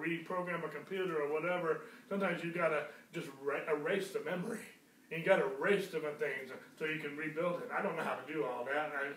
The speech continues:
I don't even know if I'm saying everything right. But, but sometimes you just have to, to, to erase things. You have to, uh, sometimes I know you can do this. I don't know exactly how to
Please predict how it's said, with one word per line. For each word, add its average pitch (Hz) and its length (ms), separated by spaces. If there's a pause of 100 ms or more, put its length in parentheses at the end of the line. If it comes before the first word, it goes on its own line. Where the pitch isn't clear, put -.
(140)
I 139 340
don't 143 140
even 143 120
know 143 80
if 139 100
I'm - 120 (140)
saying 175 240
everything 143 340
right. 156 220 (400)
But, 160 400
but 160 100
sometimes 180 320
you 156 60
just 175 160
have 170 240
to, 151 80
to, 160 460 (180)
to 156 60 (260)
erase 185 500
things. 120 340
You - 80
have - 160
to, 156 80
uh, - 580
sometimes 160 340
I 143 300
know 180 120
you 190 140
can 147 220
do 180 160
this. 160 200
I 147 60
don't 160 140
know 151 180
exactly 151 320
how 170 160
to - 80